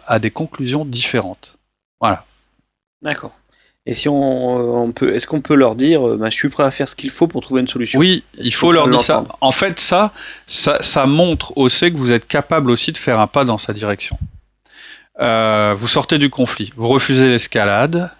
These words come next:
Speaker 1: euh, vous voulez pas vous battre contre l'autre, mais contre le problème.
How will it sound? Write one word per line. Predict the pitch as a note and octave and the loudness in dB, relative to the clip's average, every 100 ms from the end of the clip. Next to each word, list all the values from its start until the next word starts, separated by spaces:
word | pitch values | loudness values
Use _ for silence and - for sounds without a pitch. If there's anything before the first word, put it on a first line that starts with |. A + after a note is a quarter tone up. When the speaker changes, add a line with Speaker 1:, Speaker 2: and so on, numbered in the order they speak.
| _ - | _ -6
Speaker 1:
euh, | A#2+ A2 G#2+ G2+ G2 G2 F#2+ G2 G2+ | -2 2 2 2 2 0 0 -4 -8
vous | - C3+ C3+ | -6 -2 2
voulez | C#3 B2+ | 4 2
pas | - D3 | 2 0
vous | C3 | 2
battre | A#2 C3 - | 0 -2 -4
contre | A2+ - | -10 -4
l'autre, | D3 D#3 | -4 -2
mais | G#2+ | -4
contre | - C#3 - | -4 -6 -6
le | G#2+ | -8
problème. | - - A#2 G2 | -6 -2 0 0